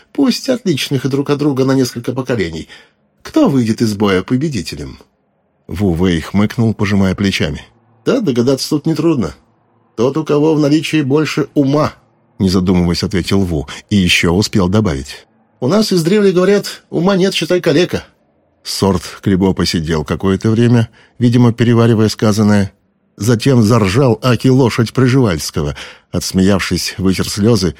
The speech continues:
и высказался, сияя всеми зубами. <laughs> «Здорово! Я запомню! А ещё лучше, если на борту, пусть и лоханки,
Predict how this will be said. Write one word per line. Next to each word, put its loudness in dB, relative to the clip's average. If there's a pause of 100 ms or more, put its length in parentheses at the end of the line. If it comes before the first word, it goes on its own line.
(320)
и 0
высказался, 0
сияя 0
всеми -2
зубами. -2 (420)
<laughs> -10
«Здорово! 0 (480)
Я 2
запомню! 0 (640)
А 0
ещё 0
лучше, -8 (560)
если -2
на 0
борту, -2
пусть -4
и -4
лоханки, -4